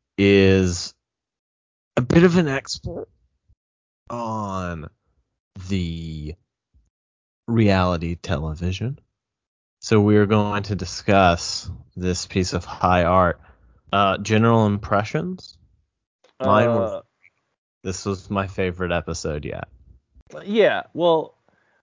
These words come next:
Speaker 2: so to qualify myself a bit, I have no expertise really, uh, no experience in the genre outside of view, as a viewer, but,
Speaker 1: Yes,
Speaker 2: uh,
Speaker 1: but, but an avid,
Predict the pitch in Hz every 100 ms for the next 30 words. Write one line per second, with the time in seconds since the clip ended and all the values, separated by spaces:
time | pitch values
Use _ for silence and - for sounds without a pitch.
0 | _ _ _ - 220 196 202 220 220 202
1 | 185 165 151 160 143 135 143 139 143 147
2 | 190 156 135 135 _ 117 131 - 123 117
3 | 113 104 104 92 82 90 85 87 98 98
4 | 98 110 104 107 - 113 107 110 120 104
5 | 101 107 110 107 107 107 107 _ _ _
6 | _ _ _ - 117 110 - 123 117 110
7 | 113 120 110 - 120 107 107 123 156 170
8 | 120 107 _ _ _ _ _ - 131 123
9 | 143 135 127 127 131 127 123 117 - _
10 | _ - 180 143 120 - - 147 143 127
11 | 123 -